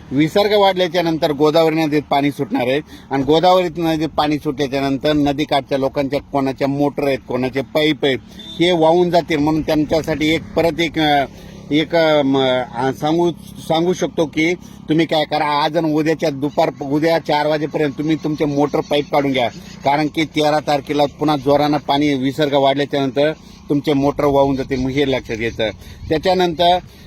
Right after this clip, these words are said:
अ, राज्यामध्ये काय झालं, शेतकऱ्याचा आता कांदा, कांदा रोप टाकणी चालू आहे, म्हणजे आता कांद्याचं रोप टाकायचं आहे.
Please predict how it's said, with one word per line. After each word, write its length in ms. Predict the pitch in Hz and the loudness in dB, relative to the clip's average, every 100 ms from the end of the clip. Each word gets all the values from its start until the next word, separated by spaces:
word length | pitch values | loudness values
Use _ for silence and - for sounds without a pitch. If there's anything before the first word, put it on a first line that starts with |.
| - | -4
अ, 260 | 135 139 139 | 2 4 4
राज्यामध्ये 540 | 143 151 175 175 156 | 2 2 0 0 -2
काय 240 | 165 160 156 | -2 -2 0
झालं, 200 | 156 160 | 0 -2
शेतकऱ्याचा 480 | 165 147 160 156 156 | -2 -4 -2 -2 0
आता 160 | 143 151 | -2 -2
कांदा, 400 | - 156 151 156 | -4 -2 0 -2
कांदा 460 | 131 120 147 151 | -4 -6 -4 0
रोप 160 | 151 147 - | 2 0 0
टाकणी 300 | 143 - 139 | -2 0 0
चालू 240 | 135 127 | 0 0
आहे, 140 | 123 113 - - - | 0 -4 -6 -16 -8
म्हणजे 200 | 139 151 | -4 -2
आता 360 | 165 160 165 170 160 | -2 -2 -2 -4 -4
कांद्याचं 360 | 151 160 170 170 | -2 -2 0 -2
रोप 180 | 170 165 | -2 -2
टाकायचं 420 | 165 151 156 135 | -2 -2 -2 -2
आहे. 100 | 123 | -4